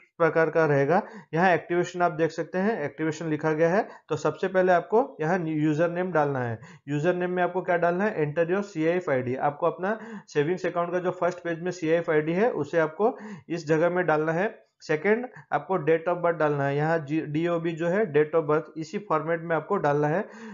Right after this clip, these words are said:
तो date of birth आप यहाँ पे डाल सकते हैं। दोस्तों, प-, पोस्ट ऑफिस की सेविंग्स पासबुक में जो date of birth होगी वही date of birth आपको डालना है। मैंने जैसे कि बताया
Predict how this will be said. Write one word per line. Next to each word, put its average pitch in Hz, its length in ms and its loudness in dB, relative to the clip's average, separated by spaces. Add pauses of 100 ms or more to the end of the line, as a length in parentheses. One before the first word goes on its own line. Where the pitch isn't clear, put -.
(180)
तो 160 240 4
date 160 260 0
of 165 140 -2
birth 175 180 -2
आप 170 200 0
यहाँ 151 160 0
पे 170 180 -4
डाल 151 200 0
सकते 151 260 -4
हैं। 175 200 -2
दोस्तों, 160 320 -4
प-, 165 500 -2
पोस्ट 190 240 -2
ऑफिस 175 220 -4
की 202 80 -6
सेविंग्स 185 440 -2
पासबुक 160 460 -4
में 180 180 -4
जो 175 180 0
date 165 260 -2
of 160 160 -2
birth 170 240 -2
होगी 156 280 -4 (260)
वही 160 220 2
date 175 280 -2
of 165 80 -8
birth 175 200 -2
आपको 165 180 -4
डालना 147 300 -4
है। 123 180 -6 (340)
मैंने 156 200 -2
जैसे 175 240 -4
कि 180 100 -4
बताया 165 380 0